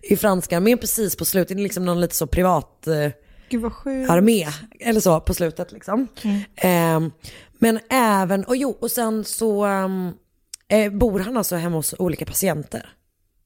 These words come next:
Speaker 1: För att han har sagt till dem att han bara, "Jag måste ju gömma mig för jag är liksom en, en hjälte och tyskarna vill ju mörda mig", typ. Och folk är så här, "Japp, varsågod, välkommen in", typ. Men, eh, det blir problem för att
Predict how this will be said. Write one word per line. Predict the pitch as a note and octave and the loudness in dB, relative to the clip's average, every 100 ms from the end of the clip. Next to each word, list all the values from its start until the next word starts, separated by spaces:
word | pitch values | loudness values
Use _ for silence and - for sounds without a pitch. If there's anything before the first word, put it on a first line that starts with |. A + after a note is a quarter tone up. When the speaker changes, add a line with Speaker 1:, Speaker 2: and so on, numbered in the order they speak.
| _ _ _ _ _ | _ _ _ _ _
Speaker 1:
För | - | -4
att | - | -2
han | G3+ | 0
har | F#3+ | -2
sagt | G3+ | -6
till | - | 0
dem | F3+ | 0
att | E3+ | 0
han | D#3+ D3+ | -4 -2
bara, | D3 C#3 C3+ | -2 -2 -2
"Jag | E3 F3 E3+ | 0 2 2
måste | F3 - D#3+ | 0 -2 -2
ju | |
gömma | E3+ D#3 D3+ | 0 0 0
mig | F3+ F#3+ | 2 2
för | E3 | 2
jag | D#3+ D#3+ | 0 2
är | |
liksom | E3 - C#3+ | 0 -4 -8
en, | C#3+ | -6
en | A#2 D3+ | -6 -2
hjälte | D#3 D#3 C3 _ F#3+ | 0 -2 -4 _ -2
och | D#3+ | -2
tyskarna | - - - C#3+ | -4 -8 -6 -4
vill | C#3+ | -2
ju | |
mörda | D#3 E3+ E3+ | 0 0 0
mig", | E3 | -4
typ. | C#3+ - - - - - | -8 -16 -16 -16 -16 -18
Och | - - | -20 -6
folk | E3+ F#3+ F#3 | 0 0 0
är | |
så | E3+ | -8
här, | F#3 | -2
"Japp, | G#3 C4+ - - - - | -2 -2 -2 -6 -6 -10
varsågod, | F#3 E3+ G3+ - A3 A#3 - | -2 2 2 4 4 4 0
välkommen | F3 F#3 - F#3+ | 0 0 2 2
in", | G3+ A3 | 2 2
typ. | G3 A#3+ - _ - - - - - - - | 4 2 0 _ -20 -20 -20 -20 -20 -8 4
Men, | A#3+ A#3 F3+ G#3+ | 6 6 0 -4
eh, | A3 - G#3 G3+ F#3 F3+ F3+ F3 | -4 0 4 4 4 4 2 2
det | G#3 E3+ | 0 4
blir | G#3 | 4
problem | F#3 F3 F#3 D#3+ E3 | 2 0 0 2 0
för | - E3+ | -2 0
att | D#3+ D#3+ - | 2 -2 -8